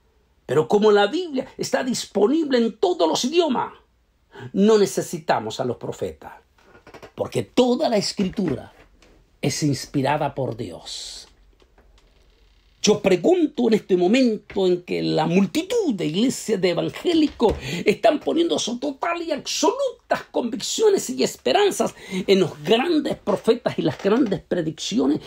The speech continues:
y que inclusive están en este momento en la misma nación de los Estados Unidos, multitudes de evangélicos en un deslave porque sutano y mengano lo profetizó.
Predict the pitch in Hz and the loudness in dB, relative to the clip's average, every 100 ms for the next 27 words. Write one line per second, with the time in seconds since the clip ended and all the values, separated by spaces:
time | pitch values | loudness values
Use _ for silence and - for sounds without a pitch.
0 | - 277 - 285 - 285 - 440 349 - | 0 2 6 4 4 0 0 0 0 -4
1 | - 143 - 208 185 202 - 170 156 160 | -8 -8 -2 0 2 0 0 -2 0 2
2 | 247 247 156 - 160 143 175 202 160 156 | 2 2 0 -2 -2 2 4 4 4 0
3 | 139 240 220 170 156 - - - 226 208 | 0 0 0 0 -2 -4 -6 -2 -2 -2
4 | - 233 294 240 - - - 247 214 254 | 0 4 4 4 0 -6 4 4 4 -2
5 | 240 440 381 196 - 151 147 - 208 208 | -2 0 0 0 0 0 -2 0 -2 0
6 | 180 170 - - 151 214 175 160 - 143 | -4 -6 -4 -2 0 0 0 -2 -2 -2
7 | 175 190 151 117 - 170 156 - 143 127 | 0 0 -2 -4 -2 -2 -2 -4 -2 -2
8 | - 202 202 - 370 339 311 294 - 190 | 0 0 -2 -2 0 2 2 0 -4 -6
9 | 160 165 156 143 233 240 220 226 170 156 | -4 -2 -4 -2 0 0 -2 -4 -4 -2
10 | 165 151 135 - 131 - 156 | -4 -4 -6 -8 -10 -4 -6